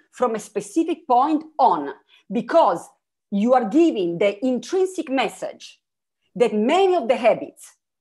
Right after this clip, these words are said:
that now we have acquired as a species have always been there, but that's not correct.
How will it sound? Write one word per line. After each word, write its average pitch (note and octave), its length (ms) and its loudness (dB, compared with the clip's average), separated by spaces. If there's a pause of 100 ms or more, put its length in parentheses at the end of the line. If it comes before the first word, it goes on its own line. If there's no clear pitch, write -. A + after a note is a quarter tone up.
(140)
that G3 180 -2
now C4+ 280 2
we C4 120 0
have C4 120 0
acquired D#3 540 -2 (120)
as G#3 120 -4
a - 40 -8
species D#4 680 -8 (360)
have G#3+ 140 -2
always C#4+ 340 2
been C4 240 0
there, C3 260 -4 (480)
but G3+ 200 2
that's G#3+ 240 -4
not B3+ 300 -4
correct. C4 440 -4